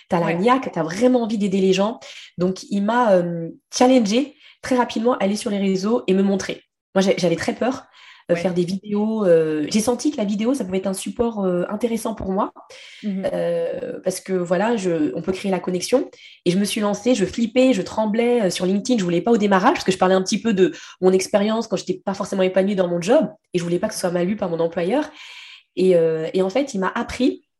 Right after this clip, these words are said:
Speaker 1: à, à, à vraiment affronter mes peurs, quoi, à y aller, quoi.
Speaker 2: Ouais.
Speaker 1: Être tout de suite
Speaker 2: Ok.
Speaker 1: sur le terrain et pas attendre d'avoir l'offre parfaite pour se lancer, vraiment.
Speaker 2: Mhm.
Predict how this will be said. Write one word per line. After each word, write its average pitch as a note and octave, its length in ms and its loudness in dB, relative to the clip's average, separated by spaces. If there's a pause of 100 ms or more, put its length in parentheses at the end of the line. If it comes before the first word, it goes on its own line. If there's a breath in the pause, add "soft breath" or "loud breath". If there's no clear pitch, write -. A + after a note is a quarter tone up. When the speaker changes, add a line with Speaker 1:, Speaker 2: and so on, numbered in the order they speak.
(300 loud breath)
Speaker 1:
à, F3+ 120 -2
à, - 340 -6
à F#3 40 -4
vraiment A3+ 240 0
affronter A3+ 420 -2
mes G#3 120 0
peurs, F#3+ 260 -4
quoi, D3 160 -8
à F#3 80 2
y G3+ 100 4
aller, F#3 200 2
quoi. - 180 -14
Speaker 2:
Ouais. E3 100 -16 (240)
Speaker 1:
Être F3 140 0
tout C#4+ 140 0
de C#4 40 -4
suite C4 140 0
Speaker 2:
Ok. - 60 -8
Speaker 1:
sur A3+ 100 2
le G3 120 2
terrain G3 360 -2 (240 loud breath)
et F#3 100 2
pas B3+ 220 2
attendre A3 480 2
d'avoir F3+ 320 2
l'offre A3 260 0
parfaite G3 320 -4
pour F#3 140 -8
se - 80 -6
lancer, F3 380 -4 (140)
vraiment. D#3+ 260 -10
Speaker 2:
Mhm. F#3+ 260 -8